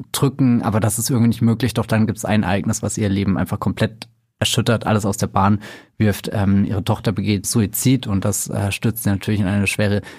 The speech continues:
Lebenskrise, wo auch viele Fragen im Raum stehen mit, „Hab ich irgendwas falsch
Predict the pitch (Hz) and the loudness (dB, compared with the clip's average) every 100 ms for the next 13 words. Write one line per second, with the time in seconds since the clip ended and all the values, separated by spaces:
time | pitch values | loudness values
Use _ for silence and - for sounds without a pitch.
0 | - - 117 120 117 131 110 104 107 90 | -8 0 2 2 2 0 2 0 0 0
1 | - 110 101 - 104 107 107 98 107 - | -2 -2 -2 0 2 2 2 2 0 0
2 | 110 101 101 95 - - 104 101 110 120 | 0 2 2 -2 -8 -8 -4 -2 -2 0
3 | 101 98 - - - - 104 107 - | 2 2 -2 -8 -14 -2 0 2 0